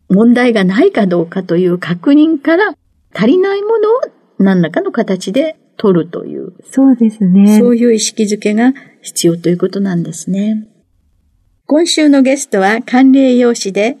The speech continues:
Speaker 1: 野菜ソムリエ上級プロ、一般社団法人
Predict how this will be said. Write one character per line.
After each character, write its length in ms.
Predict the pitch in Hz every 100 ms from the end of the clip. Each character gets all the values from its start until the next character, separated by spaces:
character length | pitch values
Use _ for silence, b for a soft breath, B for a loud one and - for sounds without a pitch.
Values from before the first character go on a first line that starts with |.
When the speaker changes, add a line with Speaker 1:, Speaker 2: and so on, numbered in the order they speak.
| -
Speaker 1:
野 160 | 202
菜 260 | 202 254 269
ソ 160 | 269 240
ム 140 | 247
リ 120 | 214
エ 100 | 180
上 220 | 156 196
級 260 | 214 - 220
プ 200 | 214 214
ロ、 180 | 202 - _
一 120 | 208 196
般 160 | 220 226
社 160 | 220
団 200 | 214 214
法 200 | 214 220
人 260 | 202 202 233